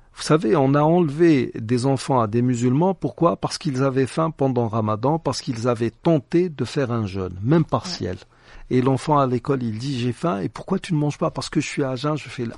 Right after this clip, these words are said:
Speaker 1: hop, on appelle l'assistante sociale, on enlève les enfants aux musulmans pour les donner à des couples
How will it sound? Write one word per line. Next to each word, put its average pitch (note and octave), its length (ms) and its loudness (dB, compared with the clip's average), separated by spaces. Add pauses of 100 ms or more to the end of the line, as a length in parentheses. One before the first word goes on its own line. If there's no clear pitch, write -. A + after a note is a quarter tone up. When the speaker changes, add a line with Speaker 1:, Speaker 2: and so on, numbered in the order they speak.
(120)
Speaker 1:
hop, F#3+ 360 -4
on F3+ 140 0
appelle F3 300 -2
l'assistante C#3+ 500 -6
sociale, F3 480 -4 (540)
on A#2+ 180 4
enlève F#3+ 480 2
les B2 220 -2
enfants A#2+ 320 -4
aux A#2 40 0
musulmans A2+ 520 -2
pour A#2 200 -8
les B2+ 140 0
donner B2 400 0
à A2+ 80 -2
des G2+ 160 -2
couples - 420 -6